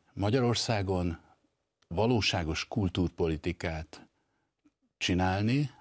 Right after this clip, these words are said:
az nehézségekbe ütközik. Egyébként ez így van a rendszerváltás óta. Ugyanis arról van szó, hogy, hogy, és ez a világban is így van, tehát ez,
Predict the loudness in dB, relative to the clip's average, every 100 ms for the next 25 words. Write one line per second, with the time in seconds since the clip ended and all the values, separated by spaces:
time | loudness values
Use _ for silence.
0 | -6 -2 0 0 0 2 0 0 0 -2
1 | -2 -4 -4 -6 -6 -4 -2 0 -2 0
2 | 0 0 0 0 2 2 0 0 0 -2
3 | -4 -4 -4 -4 -8 -12 -16 -16 _ -20
4 | -18 -14 -14 -14 -10 -2 2 4 4 2
5 | -2 -10 -20 _ _ _ -8 2 4 6
6 | 4 4 4 4 4 4 2 -4 _ -8
7 | 0 2 2 -2 -8 _ _ _ -4 0
8 | 2 4 4 4 2 2 2 2 2 0
9 | 0 0 0 0